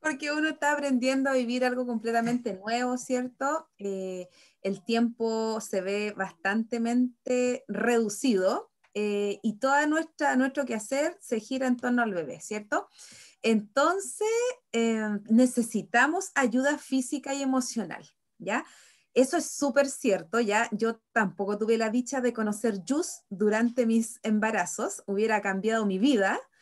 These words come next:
¿ya? Porque, eh, el bebé logra como,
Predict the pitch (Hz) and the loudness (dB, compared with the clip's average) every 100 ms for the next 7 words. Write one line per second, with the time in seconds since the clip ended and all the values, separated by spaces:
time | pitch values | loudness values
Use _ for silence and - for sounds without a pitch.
0 | _ _ - 208 254 349 240 208 - 254 | _ _ -4 0 0 0 -2 -4 -6 -2
1 | 302 370 - - 214 202 202 196 190 185 | -2 -2 -8 -4 0 0 -2 -2 -4 -4
2 | 214 214 190 190 208 254 254 277 294 294 | -2 -2 0 0 2 4 4 0 0 -4
3 | 294 262 233 220 208 196 190 185 - | -2 0 0 0 0 -2 -2 -6 -10